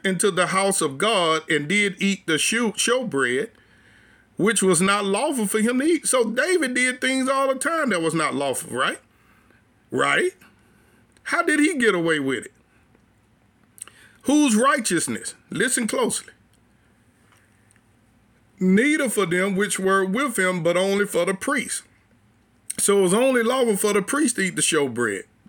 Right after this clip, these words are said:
"Or have you not read in the law how that on the Sabbath days the priests in the temple profane the Sabbath and are blameless? But I say unto you that in this place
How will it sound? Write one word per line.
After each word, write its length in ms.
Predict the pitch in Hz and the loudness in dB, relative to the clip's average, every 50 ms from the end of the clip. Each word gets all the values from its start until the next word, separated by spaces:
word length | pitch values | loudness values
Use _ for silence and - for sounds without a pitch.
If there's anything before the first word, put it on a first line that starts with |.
| - _ _ _ _ _ - - - - - - | -20 _ _ _ _ _ -20 -20 -20 -20 -8 -4
"Or 140 | 175 180 196 | 0 0 2
have 240 | 208 208 208 190 196 | 4 4 4 4 2
you 80 | 214 | 0
not 260 | 196 202 196 196 180 165 | 0 0 2 2 0 2
read 300 | 185 202 202 196 190 185 | 2 2 2 2 2 0
in 120 | 190 185 | 0 -2
the 100 | 175 165 | -2 -2
law 380 | 160 165 180 202 247 294 269 - _ _ _ _ _ _ _ - _ _ - | -2 -2 -2 -2 -4 -6 -8 -12 _ _ _ _ _ _ _ -20 _ _ -6
how 220 | - 196 208 214 | -2 -2 -2 0
that 240 | 190 180 196 196 196 | 0 0 0 2 2
on 120 | 196 196 | 0 0
the 80 | 175 156 | 0 0
Sabbath 480 | - - 208 208 208 190 190 175 156 160 | 0 2 2 2 2 0 -2 -4 -2 0
days 600 | 185 190 190 190 196 202 214 247 285 277 - - - | 0 0 2 0 0 -2 -2 -4 -4 -6 -8 -10 -6
the 120 | 147 156 147 | -4 -4 -4
priests 440 | - - 202 214 220 226 208 - - 196 | -4 -2 -2 0 0 0 0 -2 -2 -2
in 120 | 196 180 | -2 -2
the 100 | 180 165 | -2 -2
temple 400 | - - 214 208 190 190 180 160 | -2 -2 -2 -2 -2 -4 -6 -4
profane 640 | - - 185 175 156 - - 214 233 240 254 233 196 | -2 -2 0 0 0 -2 -2 -2 0 0 0 0 0
the 60 | 156 | 0
Sabbath 420 | - - 175 160 160 160 170 165 | 0 0 2 2 2 0 0 0
and 120 | 165 165 160 | 0 0 0
are 140 | 147 139 127 | 0 -2 -2
blameless? 640 | 123 147 160 175 190 208 233 269 311 285 - - _ _ _ _ _ _ _ _ - - - - - _ - | -2 -2 0 0 0 0 -2 -2 -4 -6 -8 -10 _ _ _ _ _ _ _ _ -20 -20 -20 -20 -14 _ 0
But 140 | 175 185 208 | 0 2 2
I 140 | 233 302 | 2 0
say 220 | 262 - 220 208 202 | 0 0 0 0 0
unto 260 | 196 190 170 - 185 | 0 0 -2 -2 -2
you 340 | 175 175 180 185 196 196 - _ _ _ _ _ - - - _ _ _ _ - | -2 -2 -2 0 -2 -2 -4 _ _ _ _ _ -20 -20 -20 _ _ _ _ -8
that 280 | 131 147 170 180 185 180 | -2 2 4 4 4 2
in 320 | 196 220 214 202 180 165 | 2 0 0 0 0 -2
this 240 | 214 262 294 - - | -2 -2 -2 -2 -4
place 440 | - - 196 190 185 190 - - | -2 0 0 0 0 0 -4 -6